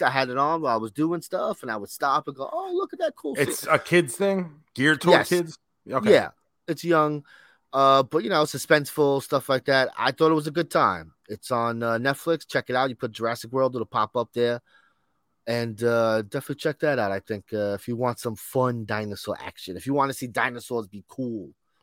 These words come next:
Speaker 1: check that
Speaker 2: If you
Speaker 1: out.
Speaker 2: want something fun about dinosaurs, go back into the archive about, I don't know, probably two years ago at this point, where Gomez and I did a, uh,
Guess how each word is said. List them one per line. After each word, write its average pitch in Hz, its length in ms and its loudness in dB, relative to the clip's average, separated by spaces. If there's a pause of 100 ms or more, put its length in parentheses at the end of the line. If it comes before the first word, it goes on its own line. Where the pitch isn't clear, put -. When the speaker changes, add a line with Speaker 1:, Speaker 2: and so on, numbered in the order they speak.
(400)
Speaker 1:
check - 240 -4
that 190 100 2
Speaker 2:
If 156 160 0
you 247 80 4
Speaker 1:
out. 254 60 6
Speaker 2:
want 240 140 4
something 196 280 2
fun 190 220 2
about 175 260 2
dinosaurs, 160 640 -4
go 170 180 2
back 185 280 0
into 175 200 -2
the 151 140 -2
archive 147 580 2
about, 139 540 -2 (360)
I 143 140 2
don't 127 100 4
know, 113 140 -2
probably 160 280 -4
two - 240 -8
years 131 320 -2
ago 107 200 -6
at 98 80 -10
this 127 160 -8
point, 110 320 -8 (420)
where 131 140 2
Gomez 196 480 6
and 170 100 0
I 160 200 2
did 156 260 -4
a, 156 220 -2
uh, 151 280 -4